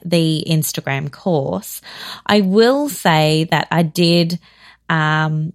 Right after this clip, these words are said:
like, it kinda softened. I didn't ever stay in that kinda hardcore beast mode marketing phase. However,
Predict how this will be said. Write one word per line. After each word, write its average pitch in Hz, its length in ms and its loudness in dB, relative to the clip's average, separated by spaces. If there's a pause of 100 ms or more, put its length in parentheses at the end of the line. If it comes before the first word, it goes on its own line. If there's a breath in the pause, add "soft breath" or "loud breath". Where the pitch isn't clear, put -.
like, 175 240 2
it 175 100 -4
kinda 190 260 0
softened. - 880 -2
I 190 80 4
didn't 190 440 2 (180)
ever 175 480 2
stay 175 440 2
in 156 160 0
that 160 220 0
kinda 165 280 2
hardcore 151 1160 2 (340 loud breath)
beast 165 300 2
mode 156 320 2
marketing 151 540 0
phase. - 760 -6 (340)
However, 190 920 2